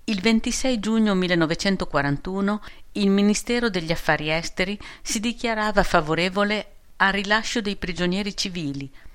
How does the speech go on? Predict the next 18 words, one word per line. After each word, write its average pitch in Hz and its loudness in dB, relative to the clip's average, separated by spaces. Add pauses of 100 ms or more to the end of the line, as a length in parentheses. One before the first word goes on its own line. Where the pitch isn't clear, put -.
(300)
anche 196 4
se 180 2
riteneva 170 0
opportuno 156 -2 (400)
che - 0
il 262 0
provvedimento 277 4
di 180 -2
rilascio 175 0
sia 233 -2
preceduto 190 -4
da 175 0
preliminari 175 0
indagini 185 0
svolte 151 -4
caso 208 2
per 220 -4
caso. 127 -8